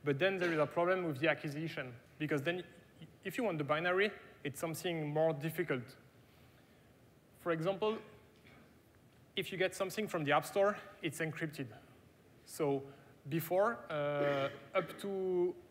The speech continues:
so before I O S nine, if you made a backup of your I O S device,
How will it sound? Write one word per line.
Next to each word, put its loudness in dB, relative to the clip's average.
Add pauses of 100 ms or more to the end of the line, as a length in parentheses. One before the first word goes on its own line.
(240)
so -6
before 2
I 0
O 2
S -2
nine, 0 (120)
if -6
you -4
made 2
a 0
backup 0
of -4
your 0
I 0
O 0
S 0
device, 0